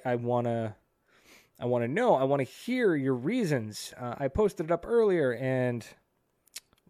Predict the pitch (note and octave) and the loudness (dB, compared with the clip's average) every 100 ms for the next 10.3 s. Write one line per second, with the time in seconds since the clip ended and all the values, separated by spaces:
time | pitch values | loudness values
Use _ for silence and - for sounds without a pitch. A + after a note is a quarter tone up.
0 | - A#2+ A#2 A2+ A#2 A2+ A2 G#2+ G#2+ _ | -10 -6 -6 -6 -6 -6 -6 -8 -12 _
1 | _ _ _ _ _ _ _ _ _ _ | _ _ _ _ _ _ _ _ _ _
2 | _ _ _ _ _ - G#3+ C4+ G3+ A3+ | _ _ _ _ _ 0 4 6 6 6
3 | F#3+ - F#3 F3 E3 - D#3 C3+ C#3 D#3+ | 6 4 4 4 2 4 2 4 2 4
4 | E3 C#3+ D3+ D3 D#3+ D3+ D#3+ D#3 C#3+ - | -2 -4 -2 0 0 0 0 0 0 -4
5 | C3+ B2+ C#3 C3 A#2 A2+ - _ - - | 0 4 6 6 4 0 -6 _ -20 -20
6 | - C#3 C#3 C#3+ C#3 E3 D#3+ D3 G3 G3+ | -2 2 4 2 4 6 6 6 2 4
7 | G3+ F3 G3+ G#3+ G3+ F3+ D#3+ - C#3+ A#2+ | 2 2 0 0 0 0 0 2 -2 -2
8 | A#2 E3+ D#3 C#3+ D3 - D3+ - - - | 4 4 4 2 2 2 -4 -4 -14 -16
9 | D3 - E3+ A3+ _ _ _ _ _ _ | -16 -10 -10 -10 _ _ _ _ _ _
10 | _ C3+ | _ -10